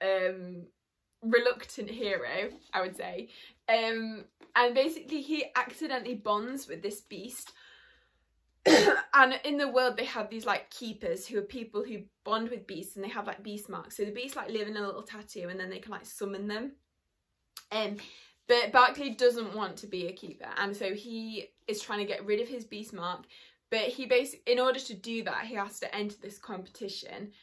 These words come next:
where he, um, if he wins, then one of the, like, keepers,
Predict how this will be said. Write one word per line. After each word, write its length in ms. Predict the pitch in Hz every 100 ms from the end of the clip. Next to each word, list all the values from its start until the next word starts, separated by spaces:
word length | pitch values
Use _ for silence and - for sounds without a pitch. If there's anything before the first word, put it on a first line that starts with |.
| - _
where 240 | 196 196
he, 560 | 226 - 208 202 190 - -
um, 300 | 190 175 170
if 140 | 233 277
he 200 | 254 202
wins, 540 | 220 202 165 185 208 -
then 460 | 196 190 185 185 -
one 240 | 202 202 196
of 120 | 185
the, 100 | 180
like, 320 | 170 170 -
keepers, 640 | - 185 185 196 165 175